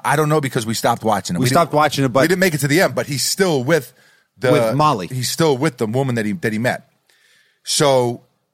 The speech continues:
Speaker 1: I guess I say that to say he's a bit of a social media personality too,
Speaker 2: Yeah.
Speaker 1: but also a boxer. And they were supposed to fight a while ago.
Speaker 2: Uh, I think twice.
Speaker 1: And stuff kept coming up. And then,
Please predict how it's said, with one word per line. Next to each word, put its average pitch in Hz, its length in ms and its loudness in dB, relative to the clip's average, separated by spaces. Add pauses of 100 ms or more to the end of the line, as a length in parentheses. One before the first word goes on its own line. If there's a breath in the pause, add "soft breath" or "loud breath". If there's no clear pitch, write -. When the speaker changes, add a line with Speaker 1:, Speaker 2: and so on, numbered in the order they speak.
(640)
Speaker 1:
I 123 120 0
guess 131 260 0
I 131 80 0
say 135 220 2
that 123 160 2
to 120 80 -8
say 104 400 -2 (480)
he's 160 320 0
a 165 80 2
bit 123 180 0
of 110 80 -2
a 110 60 -2
social 117 340 -2
media 110 260 0
personality 98 600 -2
too, 180 220 0
Speaker 2:
Yeah. 117 160 0 (480 soft breath)
Speaker 1:
but 127 180 4
also 131 380 2
a 120 40 0
boxer. 107 560 -2 (380 soft breath)
And 110 500 -2 (420)
they 113 100 -2
were 95 80 -4
supposed 165 340 0
to 151 80 0
fight 131 400 0 (140)
a 104 80 -2
while 120 340 4
ago. 113 360 2
Speaker 2:
Uh, 123 140 -2
I 143 120 2
think 180 180 0
twice. - 580 -2 (540)
Speaker 1:
And 120 420 0
stuff - 520 -2
kept - 240 -4
coming 120 300 0
up. 123 280 2 (140)
And 113 200 -2
then, 110 400 -2